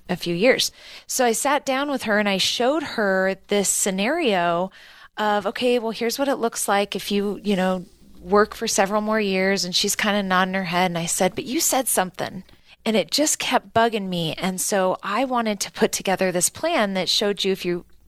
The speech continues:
retired this year, at the end of this year. And she looked at that and she, literally, she started crying. And she was like, "I didn't think that I could retire. And it's possible? Wait, are you sure it's possible?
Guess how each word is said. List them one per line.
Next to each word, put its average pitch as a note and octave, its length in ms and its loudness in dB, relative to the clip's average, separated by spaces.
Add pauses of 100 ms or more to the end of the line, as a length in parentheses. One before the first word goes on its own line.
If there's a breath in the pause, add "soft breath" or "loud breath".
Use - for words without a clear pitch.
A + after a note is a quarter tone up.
(120)
retired F3+ 680 0 (520)
this E3+ 300 0
year, C4+ 200 2
at D3+ 120 -2
the E3 100 -4
end D#3+ 120 -2
of E3 40 0
this F3 200 0
year. C4+ 260 0 (760 loud breath)
And G#3 200 0
she D4 600 0 (380)
looked A#3 320 2
at B3+ 140 -2
that D#3+ 420 2
and F3 180 -6
she, - 300 0
literally, G#3 560 0
she A3 240 0
started A#3 320 2
crying. F3 520 -2 (360 soft breath)
And G3+ 120 -4
she - 140 0
was G#3+ 140 0
like, G3 240 2 (120)
"I A#3+ 520 0 (300)
didn't A#3 340 0
think - 580 -4
that G3+ 120 2
I F#3+ 100 2
could G#3+ 260 -2
retire. F#3 640 0
And G3 320 2 (520 loud breath)
it's - 200 4
possible? F4+ 800 0 (220)
Wait, G#3+ 180 6
are F3 140 -2
you F#3 160 -4
sure D#4 320 0
it's B3+ 140 0
possible? C#4 560 -2